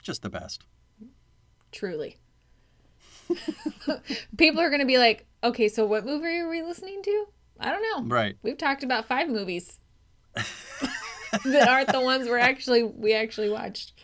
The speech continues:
Speaker 1: We're five minutes in. <laughs> But I am pleased as punch that you liked this movie.
Speaker 2: I can't, I can't say enough good things about it.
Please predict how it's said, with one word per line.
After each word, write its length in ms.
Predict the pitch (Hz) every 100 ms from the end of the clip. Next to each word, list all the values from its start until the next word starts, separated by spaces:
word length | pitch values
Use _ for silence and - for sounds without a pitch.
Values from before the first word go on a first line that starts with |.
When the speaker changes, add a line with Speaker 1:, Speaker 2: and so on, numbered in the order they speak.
| - - - - -
Speaker 1:
We're 160 | 196
five 340 | - 131 120 135
minutes 280 | 139 139
in. 300 | 190 - 104 - _
<laughs> 100 | 392 - - 392 - - 339 - _ - - - - _ _ _ _ _ -
But 200 | 190 185
I 260 | 202 208
am 440 | 214 208 196 175 147 _ _ _ _ -
pleased 720 | - - 190 226 233 220 196
as 220 | 165 -
punch 840 | - - 160 123 98 - - - _ _ _ _
that 220 | 123 117
you 120 | 139 135
liked 360 | 123 117 - -
this 240 | 113 107 117
movie. 460 | 110 95 - 117 _ _ _ _ _ _ _ _ _ - - _ _ _ -
Speaker 2:
I 320 | 254 285 277
can't, 500 | - 285 262 302 285 - - _ _ _ _ _ _ _ _ -
I 200 | 233 240
can't 360 | 233 254 240 233
say 240 | 262 247
enough 440 | 226 208 220 - -
good 180 | 226 220
things 240 | 220 220
about 320 | 208 190 254 247
it. 200 | -